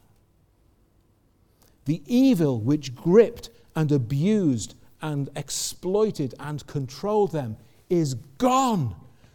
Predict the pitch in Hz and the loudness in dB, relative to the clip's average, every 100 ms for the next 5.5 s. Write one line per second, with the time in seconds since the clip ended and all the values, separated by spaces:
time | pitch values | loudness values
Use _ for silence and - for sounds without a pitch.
0 | _ 139 131 233 247 240 247 - - 269 | _ -6 -2 0 0 -2 -4 -6 -4 -4
1 | 269 - - - - 294 302 285 240 170 | -6 -12 -20 -20 -12 -6 -6 -4 -6 -6
2 | 110 - _ _ _ _ _ _ _ _ | -10 -20 _ _ _ _ _ _ _ _
3 | _ _ _ _ _ _ _ - 147 151 | _ _ _ _ _ _ _ -10 -6 -4
4 | 190 196 - - - 202 - - - 226 | -4 -6 -10 -14 -10 -6 -4 -4 -4 -4
5 | 233 220 - 143 104 | -4 -4 -4 -6 -6